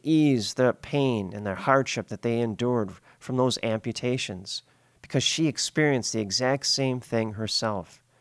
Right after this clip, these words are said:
And that was a special gift, the special job that God wanted her to do. And see, that's how we respond to suffering and struggles in life,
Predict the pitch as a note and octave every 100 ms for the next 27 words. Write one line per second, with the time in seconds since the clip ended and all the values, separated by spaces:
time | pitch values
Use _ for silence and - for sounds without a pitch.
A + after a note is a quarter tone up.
0 | _ _ _ _ A2+ B2 D3+ - C3 A#2
1 | A#2+ - C#3+ C#3 - B2 - B2+ G#2+ -
2 | - - - _ _ A#2+ - D#3+ D3+ D#3
3 | B2 B2+ A#2+ A#2+ G#2 G2+ C3 A#2+ G#2+ G2
4 | A#2+ B2 A2 A2 G2+ F#2+ G2 A2+ A2+ F#2+
5 | _ _ _ _ _ _ _ _ _ _
6 | _ _ - A2+ - D#3+ C3+ - B2+ G3
7 | - D3 C3 B2+ A2 - - A#2 A2 G2+
8 | G2+ G2+ - A#2+ - A2+ F2+ - - _
9 | _ - A#2 - - C3+ A#2+ G#2 G#2+ G#2+
10 | B2 G2+ -